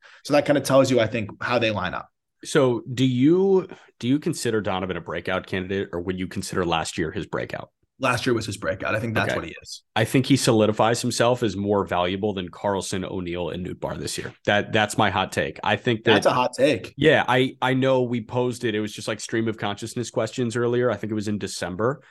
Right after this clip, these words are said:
Speaker 2: when,
Speaker 1: Mm-hmm.
Speaker 2: when I posed a bunch of questions and I said, "Rank these guys by value." And it was
Speaker 1: Yeah, yeah.
Speaker 2: Gorman, Donovan, Carlson, O'Neill, and Nootbaar.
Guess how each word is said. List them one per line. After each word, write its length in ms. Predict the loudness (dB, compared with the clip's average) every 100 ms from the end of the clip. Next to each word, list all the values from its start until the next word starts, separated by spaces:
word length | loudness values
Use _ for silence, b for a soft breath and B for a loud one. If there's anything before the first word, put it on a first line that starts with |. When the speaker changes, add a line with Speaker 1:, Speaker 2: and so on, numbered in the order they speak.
| b b
Speaker 2:
when, 280 | 2 2 4
Speaker 1:
Mm-hmm. 80 | 2
Speaker 2:
when 140 | 0
I 100 | 0
posed 260 | -2 -4 -2
a 40 | -4
bunch 160 | -6
of 60 | -4
questions 420 | -4 -4 -6 -4
and 80 | -4
I 60 |
said, 200 | -4 -6
"Rank 260 | -2 -4 -4
these 180 | -6 -4
guys 280 | -2 -4 -4
by 180 | -8 -8
value." 460 | -6 -6 -6 -12 -10
And 100 | -2
it 60 | 0
was 240 | 2 2
Speaker 1:
Yeah, 100 | 2
yeah. 200 | 0 -2 -4 -18 -2
Speaker 2:
Gorman, 500 | 2 4 4 2 -2
Donovan, 520 | -2 0 0 -2 -4
Carlson, 640 | -6 -4 -2 -2 -4 -6 -4
O'Neill, 460 | -6 -4 -2 -2 -4
and 180 | -6 -6
Nootbaar. 480 | -2 2 4 2